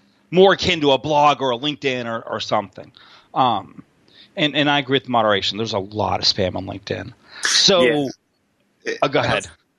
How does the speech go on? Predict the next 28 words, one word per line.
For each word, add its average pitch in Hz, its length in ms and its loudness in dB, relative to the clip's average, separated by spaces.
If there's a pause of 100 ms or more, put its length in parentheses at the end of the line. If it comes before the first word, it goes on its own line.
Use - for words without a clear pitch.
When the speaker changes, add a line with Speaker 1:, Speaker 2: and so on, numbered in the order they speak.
(120)
Speaker 2:
was, 151 100 2
I 143 60 2
was 139 120 -6
gonna 202 140 -8
say 151 160 -4
too, 147 280 -2
you 110 100 -2
know, 104 300 -6 (340)
y-, 127 180 -4
you're 127 200 2
right. 107 360 2 (160)
We, 117 140 -12 (240)
we 117 120 -2
do 127 140 2
need 113 220 2
that 82 240 0
static 87 420 -2
information, 90 580 -4
and, 85 200 -6 (760)
and, 98 320 0 (300)
you 123 60 0
know, 113 100 2
it's 113 100 0
something 120 380 -2
too 120 320 0
where 95 500 0 (260)
<clears throat> - 320 -6
if - 280 -2